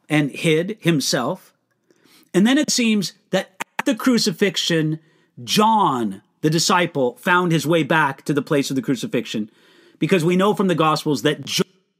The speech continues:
was present there at the scene of crucifixion, because Jesus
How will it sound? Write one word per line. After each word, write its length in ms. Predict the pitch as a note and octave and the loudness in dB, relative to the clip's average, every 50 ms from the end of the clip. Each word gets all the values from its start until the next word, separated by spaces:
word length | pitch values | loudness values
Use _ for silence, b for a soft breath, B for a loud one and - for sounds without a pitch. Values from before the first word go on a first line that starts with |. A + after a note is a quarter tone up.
| _ _ - | _ _ -2
was 160 | D#3 C#3+ - | -2 -2 -2
present 560 | _ - - E3 D#3 D3 - C#3+ B2 A#2 - - | _ -4 -2 0 0 0 0 -2 -2 -2 -4 -10
there 380 | - D#3 D#3 D3 C#3 C3+ C3 B2 | -4 -2 0 0 2 0 -2 -2
at 140 | C3 A#2+ - | -6 -6 -6
the 60 | B2+ | -6
scene 260 | - - D#3 C#3+ C3+ | -4 -2 0 0 -2
of 80 | C3 A2 | -2 -2
crucifixion, 680 | - C3 A2+ - A2+ - B2 G#2+ - - A#2 G#2 G2 b b b b b b b b | -4 -6 -4 -6 -6 -6 -6 -6 -6 -6 -8 -8 -8 b b b b b b b b
because 280 | - D#3+ D#3 F3 D#3 B2+ | -6 0 0 0 0 0
Jesus 560 | A2+ B2 E3 G3 G#3 G#3 D#3 F3+ E3 - | -2 -2 0 2 2 2 2 0 0 0